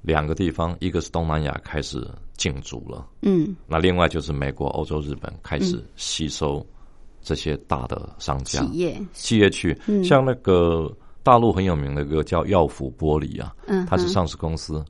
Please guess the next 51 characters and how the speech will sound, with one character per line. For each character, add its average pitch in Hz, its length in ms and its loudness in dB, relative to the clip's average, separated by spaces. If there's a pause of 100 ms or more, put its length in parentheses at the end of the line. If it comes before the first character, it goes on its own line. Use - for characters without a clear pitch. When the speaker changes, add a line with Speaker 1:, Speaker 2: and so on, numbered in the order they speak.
(120)
Speaker 2:
是。 - 240 -4
Speaker 1:
那 120 80 6
个 101 80 8
老 87 140 10
板 82 180 6
叫 80 180 4
曹 71 220 -2
德 71 180 0
旺 71 240 0 (200)
啊。 76 200 -4 (480)
那 143 60 6
曹 131 220 10
德 139 120 10
旺 131 220 10
他 120 100 6
本 76 200 2
身 82 120 0
就 82 140 0
讲， 64 240 -6 (640)
中 165 140 8
国 131 100 8
大 131 160 10
陆 120 180 6
哈， 73 220 2
现 117 180 0
在 104 160 4 (360)
除 - 180 4
了 127 160 12
人 95 300 8
工 107 260 6
以 71 160 -4
外 78 240 4
啊， - 180 -4 (500)
哦， 71 280 2 (200)
Speaker 2:
嗯。 196 220 4 (140)
Speaker 1:
除 165 160 8
了 139 80 12
人 120 180 10
工 131 200 8
之 120 160 0
外， 110 280 6
美-， 78 220 2 (540)
跟 147 120 8
美 117 220 6
国 80 160 6
比， - 300 -6 (260)
美 82 160 4
国 82 220 8
的 85 340 6
能 85 340 4
源、 73 240 2